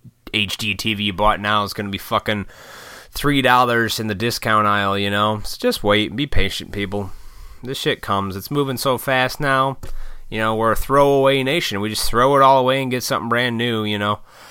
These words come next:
The, the times of, uh, quality stuff is gone, where y-, you bought it once and it lasted you fucking thirty years,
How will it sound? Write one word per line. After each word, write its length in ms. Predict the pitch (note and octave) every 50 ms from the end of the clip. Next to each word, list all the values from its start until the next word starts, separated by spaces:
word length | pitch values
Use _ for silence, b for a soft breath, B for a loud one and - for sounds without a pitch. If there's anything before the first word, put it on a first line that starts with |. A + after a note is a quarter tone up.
| B B B B
The, 200 | - B2 B2+ B2
the 160 | A2 A#2+ B2
times 460 | A2 - D3 D3+ D3+ D3 D3+ D3+ C3 C3+
of, 320 | B2 A#2+ A2 G2+ G#2 - -
uh, 220 | G#2 A2 G#2+ G2+
quality 640 | - - - A#2 A2+ A#2 A#2 A#2 A2+ G#2+ G#2 G2 F#2+
stuff 400 | - - - G2 F#2+ F2+ - -
is 200 | - F#2 G2 F2+
gone, 540 | F2+ F#2 F#2 D#2+ F2 E2+ E2 E2 E2 E2+ F2
where 420 | F2+ F#2+ G2 F#2+ F#2+ F#2 F2+ E2 - _ _ _ _ _ - -
y-, 80 | F#2
you 220 | G2 G2 G2 G2 F#2+
bought 300 | D#2+ G2+ A2+ A#2+ B2 B2
it 100 | G#2 -
once 380 | A2+ A2 A2 A2 A2 G#2 -
and 100 | G#2+ G2+
it 100 | G2 C#2
lasted 440 | F2 G2 G2 G2+ G2+ - - - F#2
you 100 | F#2 F2+
fucking 360 | - - G2 F#2+ - F#2 E2+
thirty 300 | - - G2 G2 G2 F#2+
years, 500 | F#2+ F#2 F#2 F#2+ G2 G2 G2 - - -